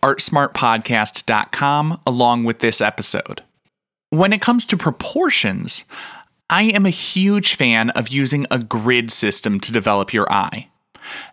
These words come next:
The idea of a grid is to break an image down into smaller, more manageable chunks.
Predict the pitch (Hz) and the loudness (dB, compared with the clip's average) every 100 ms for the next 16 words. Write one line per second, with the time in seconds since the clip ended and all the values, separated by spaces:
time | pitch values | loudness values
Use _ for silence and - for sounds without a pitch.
0 | - 139 139 185 190 196 277 302 202 127 | -10 -2 2 2 2 2 0 2 0 2
1 | 123 123 104 107 - 131 147 131 139 165 | 2 4 4 2 0 0 0 2 2 2
2 | 202 196 123 117 110 - 120 113 117 131 | 2 2 2 2 2 2 2 2 0 -2
3 | 127 135 - 143 143 156 160 165 131 131 | -2 -2 0 2 2 2 0 0 2 2
4 | 123 110 107 113 104 95 101 - 98 98 | 2 2 2 0 -2 -4 -2 -2 -2 -4
5 | - - | -6 -6